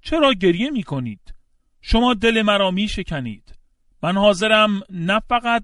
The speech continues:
در اورشلیم زندانی شوم، بلکه به خاطر عیسی خداوند جانم را نیز بدهم.'» به یاد آورید که این لوقای طبیب است که این مطلب را می‌نویسد.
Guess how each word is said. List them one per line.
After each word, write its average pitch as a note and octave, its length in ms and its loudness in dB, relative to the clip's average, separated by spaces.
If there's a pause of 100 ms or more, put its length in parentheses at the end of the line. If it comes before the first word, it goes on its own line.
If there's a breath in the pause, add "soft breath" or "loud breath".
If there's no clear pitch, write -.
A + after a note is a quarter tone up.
در G3+ 160 0
اورشلیم F3 580 -4
زندانی D3 500 -6
شوم، E3 680 -2 (400)
بلکه F#3 340 0
به F#3+ 100 -2
خاطر F#3+ 720 -2
عیسی G3 680 -2
خداوند D#3 840 -2 (320)
جانم G3 600 0
را D#3+ 140 0
نیز C#3+ 320 -6
بدهم.'» A2 560 -8 (760)
به F#3+ 120 6
یاد G#3+ 180 6
آورید G#3+ 340 0
که G#3 480 2
این G3+ 440 2
لوقای F3+ 840 2
طبیب E3+ 500 -4
است C#3+ 260 -4
که C#3+ 280 -4
این D3+ 200 -2
مطلب C3+ 500 -4
را C3 100 -4
می‌نویسد. B2 720 -8